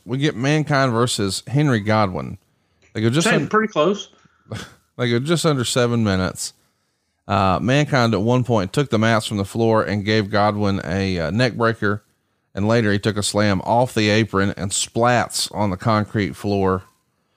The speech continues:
Speaker 1: The finish would see Godwin try the slop drop, but Mankind's gonna hold on to the ropes and then quickly use the mandible claw. And that's all she wrote,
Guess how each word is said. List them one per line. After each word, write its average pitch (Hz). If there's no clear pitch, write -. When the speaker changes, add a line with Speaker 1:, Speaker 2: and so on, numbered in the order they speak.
Speaker 1:
The -
finish 135
would 98
see 110
Godwin 101
try 104
the 95
slop 110
drop, 107
but 73
Mankind's 104
gonna 78
hold 143
on 131
to 117
the 107
ropes 107
and 107
then 101
quickly 147
use 123
the 104
mandible 98
claw. 110
And 95
that's 139
all 135
she -
wrote, 101